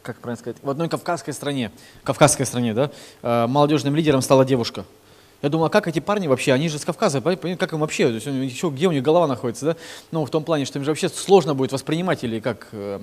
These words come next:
и как они себя чувствуют, я не знаю, там, да, а, и к-, придя на собрание, там, на молодежное собрание. Я думаю, что сегодня, э, парням нужно занять более активную позицию, чем они занимают на самом деле.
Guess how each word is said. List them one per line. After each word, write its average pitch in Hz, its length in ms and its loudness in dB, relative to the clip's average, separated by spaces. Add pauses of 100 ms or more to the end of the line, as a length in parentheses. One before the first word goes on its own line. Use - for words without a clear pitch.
(140)
и 147 100 -2
как 202 160 0
они 185 140 2
себя 175 200 2
чувствуют, 165 440 0
я 135 40 0
не 135 100 -2
знаю, 127 180 -2
там, 117 160 -4
да, 143 160 2 (520)
а, 120 300 -2
и 120 120 -6
к-, 123 200 -4
придя 131 240 -2
на 120 220 -2
собрание, 127 400 -2
там, 104 100 -6
на 104 60 -4
молодежное 123 400 -2
собрание. 117 460 -4 (280)
Я 151 140 2
думаю, 170 160 0
что 160 160 -6
сегодня, 156 480 0
э, 127 360 0
парням 165 340 -4
нужно 139 180 -4
занять 147 200 -4
более 143 280 2
активную 156 420 -6
позицию, 147 400 -4
чем 135 160 0
они 135 140 0
занимают 139 380 -2
на 131 120 0
самом 127 300 -2
деле. 98 220 -4